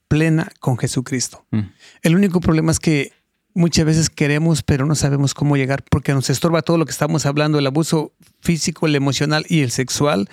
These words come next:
Speaker 2: Ujú.
Speaker 1: El abuso sexual nos quiebra, yo creo que es el que más nos afecta que todo.
Speaker 2: Mm.
Speaker 1: Abuso-, abusado sexualmente.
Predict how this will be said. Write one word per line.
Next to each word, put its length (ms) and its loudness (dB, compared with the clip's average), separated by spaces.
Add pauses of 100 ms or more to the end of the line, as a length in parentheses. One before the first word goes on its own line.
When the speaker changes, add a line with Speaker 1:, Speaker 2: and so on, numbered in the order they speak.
Speaker 2:
Ujú. 360 -2
Speaker 1:
El 240 2
abuso 280 2
sexual 640 0
nos 400 0
quiebra, 540 0
yo 120 2
creo 160 0
que 100 0
es 100 0
el 160 0
que 120 -2
más 240 -2
nos 220 0
afecta 640 -4 (520)
que 100 -2
todo. 360 -6 (200)
Speaker 2:
Mm. 200 0
Speaker 1:
Abuso-, 500 0
abusado 260 0
sexualmente. 520 -2